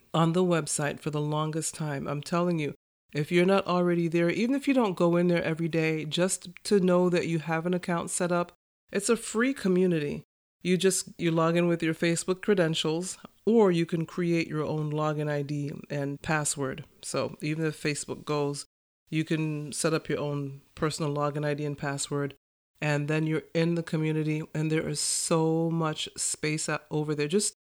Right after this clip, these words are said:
think of a house, the layout of a house. The community site is like a humongous mansion with so many rooms, so much space to grow,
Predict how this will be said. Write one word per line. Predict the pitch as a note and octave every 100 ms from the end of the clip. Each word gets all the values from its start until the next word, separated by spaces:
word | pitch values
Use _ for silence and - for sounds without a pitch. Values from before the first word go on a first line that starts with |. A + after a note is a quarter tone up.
| _ _
think | A3 A3+
of | A3
a | D#3+
house, | - D3 C#3+ -
the | -
layout | D#3+ D#3+ E3 D#3
of | D3+
a | C#3+
house. | D3 - - - - _ _ -
The | D#3 D#3
community | - F#3 F#3 G#3 G#3+ G#3+
site | - G3+ G3 F#3+ -
is | D#3+
like | D3+ -
a | D3
humongous | - - E3 D3+ D3+ D#3+ F3 F3 E3+ D#3+
mansion | D#3 D3+ D#3 D#3+ D3
with | B2
so | - - - F#3+ F#3
many | F3+ F3 E3+ E3
rooms, | D#3+ D#3+ D#3+
so | - F3+ F3+
much | F3+ F3 -
space | - - E3 E3
to | - E3
grow, | D3 D#3 D3+ D3+